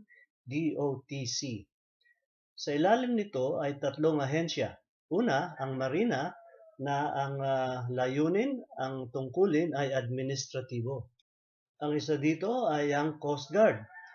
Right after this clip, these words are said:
Babasahin ko ang, ah, nakuha ko sa website ng Coast Guard. "The Coast Guard is an armed and uniformed service, uh, primarily tasked with enforcing all applicable laws within the Philippine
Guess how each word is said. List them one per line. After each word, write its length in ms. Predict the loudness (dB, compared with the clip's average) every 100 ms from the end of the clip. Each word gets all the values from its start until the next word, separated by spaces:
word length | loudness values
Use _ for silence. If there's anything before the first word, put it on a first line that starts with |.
| -20 _ _
Babasahin 640 | 2 4 4 4 2 0 0
ko 320 | 2 4 4
ang, 320 | 4 2 0
ah, 160 | 0 0
nakuha 560 | 0 0 2 2 2
ko 160 | 0 0
sa 560 | 0 0 0 0 -2 -4 -16 _ _ _ _
website 560 | 0 0 2 0 0 -2
ng 240 | -4 -2
Coast 240 | -2 0
Guard. 240 | 2 2 0 -12 _ _ _ _
"The 160 | -14 -4
Coast 240 | 0 2
Guard 240 | 4 4 2
is 240 | -2 -2
an 160 | -4 2
armed 400 | 6 6 4 0
and 160 | -2
uniformed 880 | 0 2 2 2 2 4 4 2 0 -6 -4
service, 640 | 0 0 -2 -2 -4 -4 _ _ -20 -20 _ _ _ -2
uh, 80 | -2 0
primarily 720 | 2 4 4 4 4 4 2
tasked 400 | 0 2 0 -2
with 240 | -2 0
enforcing 720 | -2 -4 2 2 2 0 -2 0
all 240 | 0 0 -2
applicable 640 | 0 0 0 0 2 4
laws 400 | 4 6 4 0
within 400 | -4 -2 0 0
the 160 | 0 -4
Philippine 560 | -4 -4 -2 -2 -2